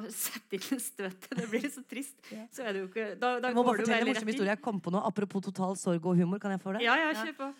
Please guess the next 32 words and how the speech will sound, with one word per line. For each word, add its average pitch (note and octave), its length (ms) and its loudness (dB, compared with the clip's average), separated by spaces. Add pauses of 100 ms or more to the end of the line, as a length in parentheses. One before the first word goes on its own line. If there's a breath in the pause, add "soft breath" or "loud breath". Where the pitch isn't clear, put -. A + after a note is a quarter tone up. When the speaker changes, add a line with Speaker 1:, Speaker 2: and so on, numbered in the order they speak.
(360 loud breath)
Speaker 2:
Nei, B3+ 160 -2
for C#4 80 0
jeg B3+ 80 2
bare C4 300 0
husker A#3+ 420 -4
like A#3+ 220 0
etter G#3+ 100 4
at, G#3 160 -6
eh, A3 480 0
uff - 80 -8
a G#3 140 -6
meg, G3 100 -2
det, G#3 160 0
det G#3+ 140 2
var A3 100 2
jo A3 80 0
meget G#3+ 220 -2
trist F4 180 -2
da, G3+ 80 2
for G3 160 0
at G#3+ 160 -2
vi G#3+ 80 0 (140)
er, - 100 -6 (320)
mamma F#3+ 320 0
døde, G3+ 320 0
og A#3 160 2
så, G#3+ 140 2 (840)
hun F#3+ 140 -2
var E3 100 2
veldig D#3 160 -4
morsom D#3+ 240 -6
da. - 80 -16